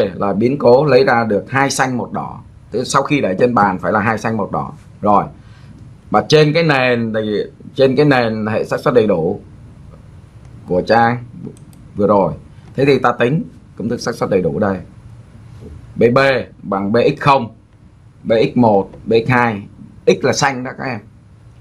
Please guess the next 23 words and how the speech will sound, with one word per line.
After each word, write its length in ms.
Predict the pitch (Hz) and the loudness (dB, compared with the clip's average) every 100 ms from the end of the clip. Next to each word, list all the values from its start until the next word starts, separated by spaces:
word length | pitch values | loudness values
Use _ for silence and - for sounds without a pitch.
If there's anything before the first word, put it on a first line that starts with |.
| - | -12
Đây 140 | - 120 | 2 4
là 100 | 107 | 4
xanh, 260 | - 123 | 2 0
hai 200 | 117 127 | 0 0
xanh, 420 | 123 131 123 123 123 | 0 0 0 -2 -2
đây 120 | 120 | -2
là 80 | 104 | 0
một 380 | 101 104 95 | 0 0 -4
xanh, 380 | - 107 117 120 | -2 -2 0 0
đây 120 | 113 | 0
là 80 | 113 | 0
zero 400 | 101 110 127 120 | 0 0 2 2
xanh. 300 | 113 110 110 104 - - - - - - - | 0 -4 -4 -10 -20 -20 -20 -20 -20 -20 0
Ha? 300 | 113 123 120 - - - | 0 0 -6 -20 -20 -10
Và 140 | 87 | -6
công 200 | 101 120 | -2 0
thức 160 | 120 151 | 2 2
này 120 | 117 | 0
là 140 | 107 101 | 0 0
ta 140 | 101 107 | 0 2
đã 80 | 120 | 2
biết 200 | 131 143 | 2 2
rồi. 220 | 101 | -2